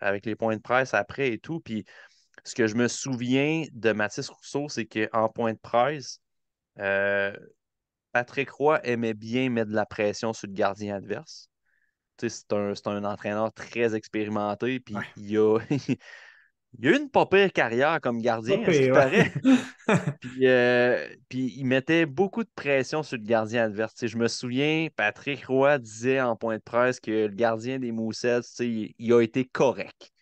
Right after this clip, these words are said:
Speaker 1: Tu sais,
Speaker 2: <laughs>
Speaker 1: il était, tu sais, puis c'est ça, il dénigrait un peu les performances de Rousseau. Puis après ça, on recevait Rousseau en point de presse, puis honnêtement, il, il avait même pas l'air intimidé de ça. Il, il était
Speaker 2: Ça venait pas de
Speaker 1: vraiment, tu sais,
Speaker 2: n'importe qui, là.
Speaker 1: ouais, il restait drette,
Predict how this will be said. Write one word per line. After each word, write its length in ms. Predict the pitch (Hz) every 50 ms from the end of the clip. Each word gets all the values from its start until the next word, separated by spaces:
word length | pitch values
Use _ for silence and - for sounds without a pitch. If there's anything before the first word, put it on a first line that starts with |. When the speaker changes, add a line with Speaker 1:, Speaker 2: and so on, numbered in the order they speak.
| _ _ _ _ _ _
Speaker 1:
Tu 80 | 185 175
sais, 60 | -
Speaker 2:
<laughs> 180 | - 127 - - _ _ _ _
Speaker 1:
il 60 | 110 113
était, 220 | - - 117 -
tu 60 | - -
sais, 180 | 131 139 147 -
puis 160 | - 120 110
c'est 160 | - - 123
ça, 180 | - - 160 151
il 200 | 131 127 127 113
dénigrait 480 | 123 135 143 143 143 127 147 139 202
un 140 | 240 214 147
peu 140 | - 175 226
les 160 | 196 160 135
performances 580 | - 120 113 - - 120 120 123 143 180 190 147
de 120 | 131 123
Rousseau. 400 | 113 110 107 - - 175 226 - _ _ - - _ _ _ _ _ _ _
Puis 100 | - 120
après 220 | 120 - - 131 123
ça, 140 | - 214
on 60 | 214 160
recevait 460 | - - - 147 131 120 139 175 180
Rousseau 400 | 135 127 120 - - 175 190 175
en 160 | 143 120 113
point 160 | - 120 117
de 80 | 110 -
presse, 320 | - 123 135 165 165 -
puis 180 | - _ - - _ -
honnêtement, 640 | - 120 127 123 117 - - 123 127 139 143 147 131
il, 160 | - 113 98 98 - - - _
il 260 | - - 98 - 101 104
avait 220 | 113 107 113 120
même 320 | 131 139 160 170 156 143
pas 160 | - 113 110 110
l'air 260 | 113 113 113 110 104
intimidé 480 | 101 - - - 104 104 104 110 113
de 140 | 117 104 101 101
ça. 300 | - - 123 127 123 123
Il, 240 | 110 101 101 95 - - - _ _ _ _ _ _ -
il 80 | 107
était 220 | 104 - - 113 110
Speaker 2:
Ça 80 | 110
venait 200 | 113 123 123 131
pas 0 |
de 20 | 131
Speaker 1:
vraiment, 160 | 143 160 175 135
tu 60 | 117
sais, 200 | 127 127 147 147
Speaker 2:
n'importe 160 | 151 - -
qui, 200 | - 127 113 107
là. 320 | 104 107 101 92 92 - 113
Speaker 1:
ouais, 160 | 135 156 165
il 140 | 156 127 120
restait 480 | 107 113 117 117 - - - 135 131 131
drette, 420 | 120 127 117 127 147 160 165 156